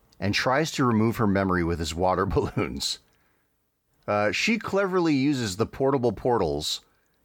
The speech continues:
to keep dodging the attacks, uh, but when Fitz follows her into a portal, she traps him between two holes, perpetually falling. The lion also catches the monkeys in a portal. At some point,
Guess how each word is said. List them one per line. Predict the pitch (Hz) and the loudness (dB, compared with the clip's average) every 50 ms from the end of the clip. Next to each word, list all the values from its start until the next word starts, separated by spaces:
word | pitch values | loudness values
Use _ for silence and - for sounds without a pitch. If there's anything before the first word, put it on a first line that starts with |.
| _ | _
to | - - 117 | -2 -2 -2
keep | - - - 175 190 - - 90 - | -2 -2 -2 -2 -2 -2 -4 -4 -2
dodging | 104 71 71 82 76 85 95 98 | 0 0 2 0 0 0 0 2
the | 101 107 110 | 2 2 2
attacks, | 107 - 123 120 120 131 147 - - - - - - - _ _ _ _ _ - - - _ _ _ - | 0 0 0 0 0 0 -2 -2 -4 -4 -4 -4 -6 -8 _ _ _ _ _ -20 -20 -20 _ _ _ -2
uh, | 107 107 107 104 | 0 2 2 2
but | 85 113 101 | 2 0 0
when | 101 107 107 101 | 2 2 2 0
Fitz | 95 - - 196 - - - - | 0 0 0 0 0 0 -2 -2
follows | - 139 113 110 110 98 - - | 0 2 2 2 2 2 0 0
her | 98 92 85 - - - | 0 0 0 0 0 0
into | 208 262 254 277 202 | 0 0 2 2 0
a | 123 | 0
portal, | - - 92 82 76 85 101 139 - - - _ _ - | 0 0 0 0 0 0 -2 -4 -8 -16 -20 _ _ -6
she | - - 160 147 | -2 0 0 0
traps | - - - 160 165 196 - - - | 0 0 0 0 0 0 0 0 0
him | 170 135 104 | 2 2 2
between | 113 - - - 139 135 131 120 110 | 0 -2 -2 0 2 2 2 2 0
two | - - 175 180 175 | 0 0 2 2 2
holes, | 139 131 147 147 139 110 85 78 76 - - - - - - - | 2 2 2 2 2 2 0 0 -4 -6 -10 -12 -16 -20 -6 -2
perpetually | - 110 - - 170 160 - - - 160 143 143 | -2 -2 0 0 -2 0 0 0 2 2 4 2
falling. | 123 - - 131 123 131 117 95 87 76 67 69 - _ _ _ _ _ _ _ _ _ _ _ _ _ _ _ _ _ _ _ _ _ _ _ | 2 0 0 0 2 2 2 2 2 0 -2 -6 -12 _ _ _ _ _ _ _ _ _ _ _ _ _ _ _ _ _ _ _ _ _ _ _
The | - 104 | -2 -2
lion | 101 104 127 147 165 135 117 110 | 0 2 2 2 2 0 0 0
also | - 110 135 147 - 123 | 0 0 0 0 0 -2
catches | 104 - - 117 104 - - 104 87 | -2 -2 -2 -2 -2 0 -2 -2 0
the | - 92 | 0 0
monkeys | 85 90 117 143 - 101 87 78 - | 2 2 0 0 0 -2 -2 -2 -2
in | - 87 | -4 -4
a | 82 | -4
portal. | - - 85 78 65 60 60 - - _ _ _ _ _ _ _ _ _ _ _ _ _ _ _ _ _ _ _ _ _ _ _ _ _ _ _ - | -2 -2 -2 -2 -2 -4 -6 -8 -14 _ _ _ _ _ _ _ _ _ _ _ _ _ _ _ _ _ _ _ _ _ _ _ _ _ _ _ -4
At | 123 120 | -2 0
some | - - - 226 233 196 | 0 0 2 2 0 0
point, | - - 185 160 127 104 - | 0 2 2 2 2 0 -2